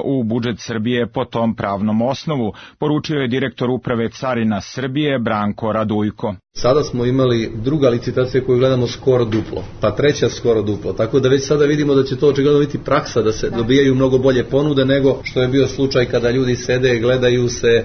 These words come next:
Speaker 2: možda se dogovaraju, propustim ja tebe danas da jeftino kupiš, a ti ćeš mene sledeći put i tako dalje. Sad toga više nema i to je u stvari dobro za budžet. Za nas jednostavnije,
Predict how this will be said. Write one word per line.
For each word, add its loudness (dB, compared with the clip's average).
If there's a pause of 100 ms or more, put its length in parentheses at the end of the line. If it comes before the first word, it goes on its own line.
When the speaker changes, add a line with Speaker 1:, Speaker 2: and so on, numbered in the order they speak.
Speaker 2:
možda -2
se 0
dogovaraju, 2
propustim 0
ja 2
tebe 2
danas 4
da 4
jeftino 2
kupiš, -2
a 2
ti -4
ćeš -4
mene -2
sledeći -2
put -4
i -2
tako 0
dalje. 0
Sad -2
toga 0
više 0
nema 0 (100)
i -4
to 0
je 2
u -6
stvari -4
dobro -4
za -8
budžet. -10 (320)
Za -4
nas 0
jednostavnije, 2